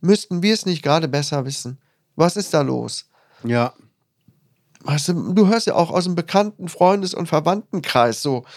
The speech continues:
Speaker 1: diese, diese Sprüche.
Speaker 2: Ja, voll.
Speaker 1: Das kann doch alles nicht wahr sein. Also,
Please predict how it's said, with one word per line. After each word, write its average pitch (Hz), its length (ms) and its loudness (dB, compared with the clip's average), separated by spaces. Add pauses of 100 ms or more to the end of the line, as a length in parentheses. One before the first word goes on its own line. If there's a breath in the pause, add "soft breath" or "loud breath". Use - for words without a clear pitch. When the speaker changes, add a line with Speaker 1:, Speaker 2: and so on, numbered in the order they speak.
(320 loud breath)
Speaker 1:
diese, 139 260 0
diese 135 240 -4
Sprüche. 123 600 -2 (500)
Speaker 2:
Ja, 120 260 0
voll. 117 500 0 (200)
Speaker 1:
Das - 260 -8
kann 196 240 0
doch 190 140 -2
alles 185 260 0
nicht 185 160 -4
wahr 202 220 -2
sein. 120 360 -8
Also, 156 280 -2